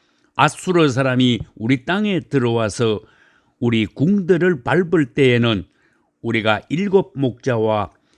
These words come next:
여덟 군왕을 일으켜 그를 치리니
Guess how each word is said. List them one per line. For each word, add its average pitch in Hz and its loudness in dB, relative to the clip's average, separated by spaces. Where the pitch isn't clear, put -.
여덟 160 2
군왕을 123 -2
일으켜 123 -2
그를 175 -4
치리니 92 -6